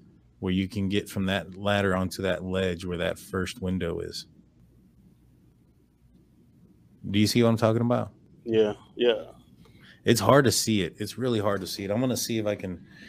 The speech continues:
Speaker 1: I'm gonna end up sending myself a picture of it and downloading it so that way we can, we can look at that clear. Um, but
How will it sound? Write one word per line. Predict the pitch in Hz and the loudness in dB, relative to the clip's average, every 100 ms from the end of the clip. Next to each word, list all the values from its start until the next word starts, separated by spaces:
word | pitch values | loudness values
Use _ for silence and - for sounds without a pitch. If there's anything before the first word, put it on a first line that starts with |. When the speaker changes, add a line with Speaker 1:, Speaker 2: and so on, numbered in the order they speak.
| - - | -14 -6
Speaker 1:
I'm | |
gonna | 120 113 | 0 0
end | 107 104 | 0 -2
up | 87 | -2
sending | - 98 95 | -6 -4 -4
myself | 90 82 - 92 - | -4 -4 -4 -4 -6
a | |
picture | - - - - 85 | -10 -10 -6 -6 -6
of | 82 | -6
it | 82 | -6
and | 80 - - - - | -8 -10 -14 -12 -6
downloading | 78 78 80 78 78 78 | -4 -4 -4 -6 -6 -8
it | 76 - - | -10 -16 -18
so | - 82 | -14 -6
that | 85 | -4
way | 82 82 | -4 -4
we | 82 | -6
can, | - 76 - - - - - - - _ | -8 -12 -12 -20 -20 -20 -20 -20 -20 _
we | 87 | -6
can | - 85 | -2 -2
look | 85 | -2
at | 82 | -4
that | - 78 - | -4 -4 -4
clear. | 92 85 82 - - - - - - | -4 -2 -2 -6 -16 -20 -20 -20 -4
Um, | - 95 92 90 82 80 76 - - - - - - - - - - - - - - | 4 6 8 6 4 0 -4 -12 -20 -20 -20 -20 -20 -20 -20 -20 -20 -20 -20 -16 -2
but | 107 95 107 98 | 0 8 10 10